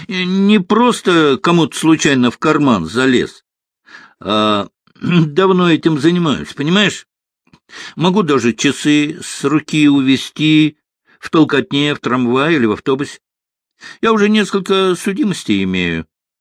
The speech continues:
Карманникам большие срока не дают, год-два. И то, если засекут, как рецидивиста.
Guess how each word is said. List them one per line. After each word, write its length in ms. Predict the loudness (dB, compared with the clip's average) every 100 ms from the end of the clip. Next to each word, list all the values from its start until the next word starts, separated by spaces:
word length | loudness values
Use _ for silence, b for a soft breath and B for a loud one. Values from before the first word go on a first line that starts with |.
| _ _ B B
Карманникам 1300 | -4 0 2 2 0 0 0 2 0 -4 -16 -18 -10
большие 420 | -6 -4 2 2 2
срока 640 | 0 -2 -2 -2 -2 -2
не 140 | -4
дают, 360 | -2 -2 -2 -2
год-два. 540 | 0 0 0 -2 -2 -4 _ _ _ _ _ _ _ _ B B B _
И 140 | -4
то, 280 | 0 2 4
если 360 | 2 0 0 -2
засекут, 800 | -2 0 -2 0 0 2 2 2
как 280 | -2 -4 -6
рецидивиста. 1000 | -8 -4 -2 0 2 4 2 -2 -14